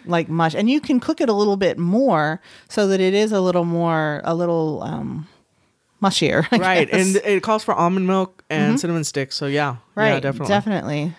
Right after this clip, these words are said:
Speaker 1: Now, see, I might even try that. I don't like
Speaker 2: Yeah.
Speaker 1: oatmeal, but I
Speaker 2: Right.
Speaker 1: might try that.
Speaker 2: Right.
Speaker 1: Um, so, and
Speaker 2: Let's do that tomorrow.
Speaker 1: Yeah, one ca-, okay, one caveat, <laughs> one caveat on these, uh, these recipes. We haven't actually tried ourselves, but,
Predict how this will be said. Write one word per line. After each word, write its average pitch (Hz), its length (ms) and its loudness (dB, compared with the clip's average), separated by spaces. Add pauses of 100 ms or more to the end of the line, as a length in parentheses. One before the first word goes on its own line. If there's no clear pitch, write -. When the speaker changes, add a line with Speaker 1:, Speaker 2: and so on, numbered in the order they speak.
Speaker 1:
Now, 196 60 -4
see, 285 260 -2
I 247 220 2
might 214 300 2
even 160 220 -2
try 135 260 0
that. - 340 0 (180)
I 175 80 0
don't 233 260 0
like 170 220 2
Speaker 2:
Yeah. 359 120 2
Speaker 1:
oatmeal, 254 500 0
but 208 160 -2
I 277 160 2
Speaker 2:
Right. 415 80 4
Speaker 1:
might 185 180 0
try 160 220 -6
that. - 100 -4
Speaker 2:
Right. 233 280 0 (420)
Speaker 1:
Um, 175 580 0 (240)
so, 190 340 2
and 208 140 2
Speaker 2:
Let's 208 120 -2
do 302 100 0
that 277 120 0
tomorrow. 175 300 -2 (140)
Speaker 1:
Yeah, 214 200 2
one 240 300 0
ca-, 285 140 -2
okay, 180 200 -2
one 214 320 0
caveat, 240 800 2 (160)
<laughs> - 120 -6
one 254 260 2
caveat 214 640 2
on 190 320 2
these, 185 420 0
uh, 175 240 2
these 208 320 -2
recipes. 202 680 -2
We 247 140 -2
haven't 262 260 2
actually 196 420 0
tried 196 260 2
ourselves, 208 640 0
but, 180 420 0